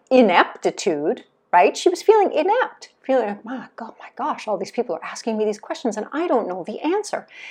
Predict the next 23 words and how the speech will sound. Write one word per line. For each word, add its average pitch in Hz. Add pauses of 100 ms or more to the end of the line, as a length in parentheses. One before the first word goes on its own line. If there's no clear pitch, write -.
(220)
And 254
so 269
she 262
began 269
very 269
easily 220
and 185
very, 233 (680)
well, 175
you 170
can 180
see 269
why, 190
she -
began 190
to 269
focus 165
on 180
what 143
she -
could 175
not 175
do. 147